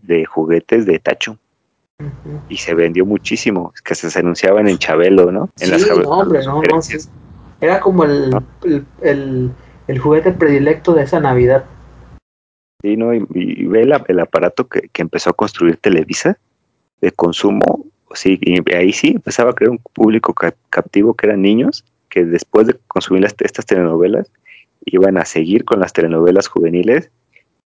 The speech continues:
Speaker 1: y después con las telenovelas para adultos en la, en la, que salían a partir de las ocho.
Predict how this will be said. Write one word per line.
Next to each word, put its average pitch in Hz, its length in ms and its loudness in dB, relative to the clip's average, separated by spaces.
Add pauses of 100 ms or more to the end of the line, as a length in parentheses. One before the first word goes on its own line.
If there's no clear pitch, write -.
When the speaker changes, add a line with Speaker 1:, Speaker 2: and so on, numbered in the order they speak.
Speaker 1:
y 92 120 2
después 87 560 0
con 104 140 -2
las 92 100 -2
telenovelas 95 320 0
para 85 220 -2
adultos 85 400 -2
en 82 140 -4
la, - 120 -4
en 78 160 -8
la, - 300 -12
que - 120 -6
salían 87 360 0
a 82 60 2
partir - 260 0
de 90 60 4
las 80 180 0
ocho. - 320 -4